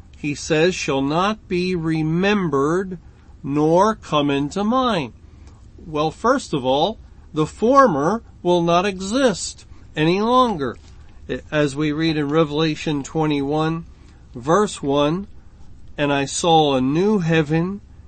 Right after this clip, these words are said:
and a new earth, for the first heaven and the first earth." The Hebrew word in Isaiah sixty-five seventeen, translated as former,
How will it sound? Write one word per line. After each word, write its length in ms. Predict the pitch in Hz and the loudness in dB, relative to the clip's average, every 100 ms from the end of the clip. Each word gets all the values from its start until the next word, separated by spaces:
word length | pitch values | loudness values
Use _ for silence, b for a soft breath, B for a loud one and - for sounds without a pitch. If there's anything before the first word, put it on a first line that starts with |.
| - | -10
and 120 | 131 139 | -4 0
a 100 | 131 | 0
new 520 | 135 151 175 180 170 - | 2 2 2 0 -4 0
earth, 580 | 175 139 104 - - - - - - | 2 2 0 -12 -20 -20 -20 -20 -20
for 380 | - - 143 135 | -16 -4 0 2
the 180 | 127 120 | 0 -6
first 920 | - - - 247 247 143 - - - - | -8 -6 4 8 8 6 -2 -14 -16 -6
heaven 640 | 151 151 139 175 190 202 - b b b | 0 2 4 2 2 -4 -10 b b b
and 180 | 156 170 | 0 0
the 100 | 165 | -2
first 760 | - - 247 247 196 - - - - | -6 2 4 4 2 -4 -14 -20 -8
earth." 580 | 220 247 196 113 - - - b b b b b - | 2 4 4 0 -10 -20 -20 b b b b b -12
The 160 | 151 151 | -2 -2
Hebrew 600 | - 190 214 208 214 208 | -2 -2 -2 0 -2 -2
word 520 | 165 180 180 147 135 | 0 2 4 2 2
in 240 | 139 135 135 | -2 -2 -4
Isaiah 560 | 139 139 139 165 160 | -4 -4 0 0 0
sixty-five 840 | 156 165 - 151 - 156 151 143 | -4 -8 -8 -8 -4 -2 0 -2
seventeen, 960 | - 160 143 135 123 190 180 143 131 131 b b b b | -4 -4 -2 -4 -4 -4 -4 -4 -6 -10 b b b b
translated 720 | - 170 165 147 147 147 131 | -4 0 2 2 0 -2 -2
as 140 | 123 - | -6 -10
former, 760 | - 220 254 220 131 143 208 | -4 2 4 4 2 0 -4